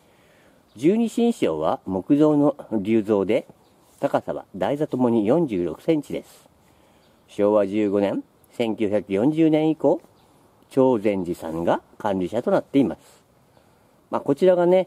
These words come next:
まあ、昭和十五年から管理者となっている、まあ、堀下の仏像群。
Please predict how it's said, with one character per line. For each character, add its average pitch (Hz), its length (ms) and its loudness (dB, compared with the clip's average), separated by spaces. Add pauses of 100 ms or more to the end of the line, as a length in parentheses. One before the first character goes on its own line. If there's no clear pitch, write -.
(140)
ま 110 200 -4
あ、 - 200 -18 (880)
昭 135 260 2
和 139 160 4
十 139 220 0
五 113 100 0
年 82 160 -6
か 78 120 -10
ら 78 100 -10
管 127 240 0
理 135 80 -2
者 127 80 0
と 90 80 -6
な 82 140 -6
っ - 20 -20
て - 160 -8
い 76 100 -6
る、 73 100 -14 (1200)
ま 107 100 -4
あ、 - 120 -18
堀 160 360 0
下 - 180 -2
の 85 140 -6
仏 80 320 -8
像 117 180 4
群。 82 180 -10